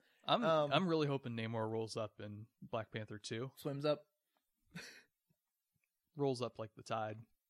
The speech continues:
Speaker 2: There you go.
Speaker 1: Wait, I'm not allowed to say that.
Speaker 2: Oh, God.
Speaker 1: Strike
Speaker 2: Oh,
Speaker 1: that from the record.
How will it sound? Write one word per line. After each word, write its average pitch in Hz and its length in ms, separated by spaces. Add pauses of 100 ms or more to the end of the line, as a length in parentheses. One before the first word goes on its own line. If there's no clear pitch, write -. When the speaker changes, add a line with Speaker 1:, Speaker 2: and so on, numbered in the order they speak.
(140)
Speaker 2:
There 349 260
you 233 80
go. 190 380 (140)
Speaker 1:
Wait, 143 300 (300)
I'm 202 100
not 151 180
allowed 127 220
to 123 60
say 131 260
that. 139 380
Speaker 2:
Oh, 254 340
God. 240 280
Speaker 1:
Strike 226 200
Speaker 2:
Oh, 208 60
Speaker 1:
that 165 200
from 131 120
the 113 80
record. 117 400